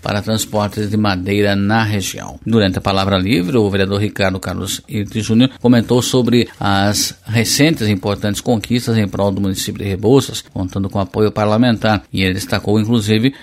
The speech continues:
a mais recente, que foram aí oitenta e cinco casas para o município de Rebouças.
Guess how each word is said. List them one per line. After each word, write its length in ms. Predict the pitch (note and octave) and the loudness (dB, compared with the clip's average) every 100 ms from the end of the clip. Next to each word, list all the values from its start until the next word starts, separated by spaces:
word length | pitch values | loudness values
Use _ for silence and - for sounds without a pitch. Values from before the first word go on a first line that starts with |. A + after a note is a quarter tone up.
| - | -10
a 80 | - | -4
mais 220 | F2+ G2 | 0 2
recente, 520 | A2 A#2 C3 C3 A#2 - - - | 2 2 4 4 2 -6 -20 -12
que 200 | - A2 | -4 -2
foram 340 | A#2 G#2+ A2 | 0 0 2
aí 300 | G#2 G2 A#2 - _ | 2 2 0 -6 _
oitenta 540 | G#2 G2+ - G3+ A3 F3+ | -6 -6 -2 0 2 0
e 60 | |
cinco 340 | A#2+ - D#3 E3 | 0 -2 -2 -2
casas 540 | - G#2 G#2+ A2 G#2+ | 0 2 2 2 0
para 420 | - G#2 A2 A2+ - | -2 2 4 2 2
o 100 | A#2 | 2
município 800 | G#2+ G2 F#2 - C3 A#2+ A#2+ - | 2 2 -2 0 -2 2 0 0
de 260 | A2+ G#2+ C3 | -2 4 6
Rebouças. 920 | A#2+ F#2+ C2+ - D#2 C2 - - - | 6 2 -6 -8 -10 -10 -8 -8 -10